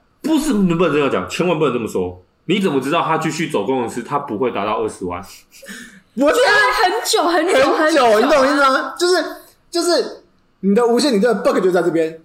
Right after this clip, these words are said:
Speaker 1: 怎样？
Speaker 2: <laughs> 我刚才讲的，如果你重复做这件事，你不愿意认命的话，你就是不适合这个，这口饭啊。有些人就是不适合这口饭嘛。
Speaker 1: 我不相信。
Speaker 2: <laughs> 你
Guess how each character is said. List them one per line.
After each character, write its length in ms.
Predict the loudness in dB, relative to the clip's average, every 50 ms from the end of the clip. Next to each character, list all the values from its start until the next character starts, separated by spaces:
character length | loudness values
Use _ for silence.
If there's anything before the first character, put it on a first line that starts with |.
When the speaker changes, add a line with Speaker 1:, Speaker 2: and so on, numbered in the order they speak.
| _ -8
Speaker 1:
怎 100 | -6 -4
样？ 260 | -4 -4 -6 -8 -10 -16 -20
Speaker 2:
<laughs> 120 | -16 -6 -4
我 60 | -2
刚 640 | 0 0 2 2 2 4 4 2 2 2 2 2 4
才 240 | 4 2 2 2 2
讲 240 | 2 2 2 2 0
的， 160 | 0 0 2 2 2 0 0 0 0 0
如 180 | 2 2 2 2
果 160 | 2 4 4 4 4 4
你 280 | 2 2 0 0 0 0
重 340 | 0 0 2 2 0 0
复 380 | 0 0 2 2 2 2 0 0 0 0 0 -2 -4 -4 -2
做 140 | 0 0 2
这 140 | 2 2
件 180 | 2 2 0 0
事， 120 | -2 -4 -2
你 140 | -2 -2 -2
不 260 | -2 -2 -2 -2 0
愿 240 | 2 2 2 2 0
意 180 | 0 0 0
认 160 | 0 0 0
命 240 | 0 0 0 2 2
的 80 | 2 2
话， 460 | 0 0 0 -2 -4 -8 -12 -18 -20 _ _ _ _ _ _ _ _
你 80 | -4 -2
就 100 | 0 0
是 60 | 0
不 200 | 0 0 -2 -2
适 240 | 0 0 0 0 0
合 200 | 0 -2 -4 -4
这 120 | -4 -2
个， 180 | -2 -2 -2 -2
这 140 | -2 -4 -2
口 160 | -2 -4 -4
饭 280 | -4 -4 -4 -4 -4 -8
啊。 120 | -10 -8
有 100 | -6 -6
些 120 | -2 -2 0
人 80 | 0
就 80 | -2 -2
是 60 | -6
不 140 | -6 -8 -6
适 220 | -6 -4 -4 -4
合 160 | -4 -4 -6 -6
这 100 | -8 -10
口 200 | -14 -16 -16 -12
饭 200 | -8 -6 -6 -6
嘛。 140 | -8 -10 -12 -18 _ _ _ _ _ _ _ _ _ _ _
Speaker 1:
我 80 | -10 -8
不 100 | -6 -6
相 160 | -6 -6 -6
信。 100 | -6 -4 -2 0 0 0 0 0 0 0
Speaker 2:
<laughs> 1120 | 0 0 2 2 2 2 4 2 2 2 2 0 0 0 0 0 0 2 2 2 2 2
你 80 | 0 0